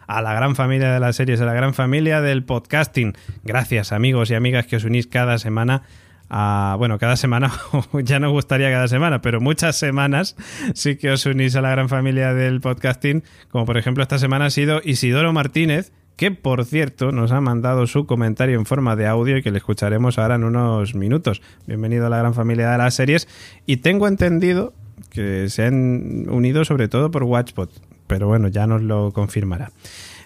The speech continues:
Eh, patreon punto com barra la constante, elegid la categoría que a vosotros más os guste y aquí os damos la bienvenida, os recibimos con los brazos abiertos. Y dicho esto, como decíamos, vamos... Ah, el señor Áculo quiere comentar algo.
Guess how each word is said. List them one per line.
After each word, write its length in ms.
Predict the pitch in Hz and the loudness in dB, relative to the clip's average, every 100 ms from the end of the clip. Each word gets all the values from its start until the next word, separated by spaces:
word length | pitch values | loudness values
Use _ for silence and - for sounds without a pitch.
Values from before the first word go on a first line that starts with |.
| - | -2
Eh, 600 | 135 135 135 135 131 131 | 2 4 4 4 4 4
patreon 280 | 165 180 175 | 2 2 2
punto 220 | 170 170 | 0 0
com 140 | 165 180 | 0 2
barra 160 | 165 | 2
la 80 | 156 | 4
constante, 440 | 147 127 143 131 110 | 2 2 2 2 0
elegid 320 | 110 110 131 | 0 0 0
la 120 | 135 | 0
categoría 520 | 127 123 120 123 123 | 0 0 2 2 2
que 80 | 120 | 0
a 40 | 117 | 0
vosotros 400 | 117 120 117 110 | 0 0 -2 0
más 280 | 135 170 | 0 0
os 100 | 117 | 0
guste 460 | 113 202 - 240 240 - _ _ - | 0 0 0 -2 -2 -10 _ _ -8
y 500 | 127 101 95 92 92 | -4 -2 0 -2 -4
aquí 220 | - 123 | -2 -2
os 80 | 135 | 0
damos 180 | 135 131 | 2 2
la 80 | 127 | 4
bienvenida, 500 | 123 127 156 123 101 | 2 2 2 0 0
os 60 | |
recibimos 380 | 107 117 127 139 | -4 -4 -2 -2
con 100 | 135 | -2
los 100 | 131 | 0
brazos 300 | 131 131 120 | 0 0 0
abiertos. 500 | 123 123 120 95 - - - - - _ | 0 0 -2 -6 -8 -16 -20 -20 -20 _
Y 500 | 165 151 156 156 151 | -2 0 2 2 2
dicho 320 | 151 185 202 | 2 2 2
esto, 380 | 196 143 123 104 | 0 0 -2 -2
como 200 | 127 131 | -2 -2
decíamos, 440 | 135 127 160 135 110 | 0 0 0 0 0
vamos... 480 | 131 180 196 196 - | 0 0 -2 -4 -8
Ah, 180 | - 143 123 | -2 0 0
el 80 | |
señor 260 | 123 135 170 | 0 0 0
Áculo 320 | 147 143 127 | 0 0 0
quiere 420 | 120 123 120 113 | 0 -2 0 0
comentar 360 | 107 110 110 104 | -2 -4 -2 -4
algo. 280 | 87 78 | -4 -6